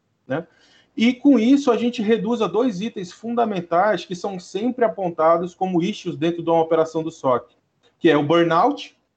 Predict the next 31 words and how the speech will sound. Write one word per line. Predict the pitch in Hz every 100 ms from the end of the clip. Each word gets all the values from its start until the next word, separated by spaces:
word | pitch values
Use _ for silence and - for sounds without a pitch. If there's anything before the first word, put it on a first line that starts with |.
| _ _ _ -
e | 208
o |
turnover, | 214 220 190 165 147 139 - _ _ _ _
né? | 131 143 _ _ _ _ -
Então, | 180 180 202 202 - _
essa | 175 214 262
metodologia, | 240 240 208 202 190 160 208
ela | 214 208 185 _ -
tem | 220 240
esses | 240 202
dois | 202 233
grandes | 208 220 202
objetivos. | 226 208 233 - 185 165 170
Um, | 220 226
você | 156 160 185
extrair | 185 196 180 208
o | 196
máximo | 160 170 254 269 285 285 285 - _ _
dos | 214 233
profissionais | 220 214 - 180 151 170 240 - _ _ -
naquelas | 170 175 185 180 143
áreas | 165 165 165 156
ou | 151 170
pensamentos | 175 175 175 151 156 170 170
que | - 170
eles | 190 247 240
estão | - 185
mais | 170 175 185
adequados | 175 156 - 143 151 156
a | 151
produzir. | 160 156 165 190 185 240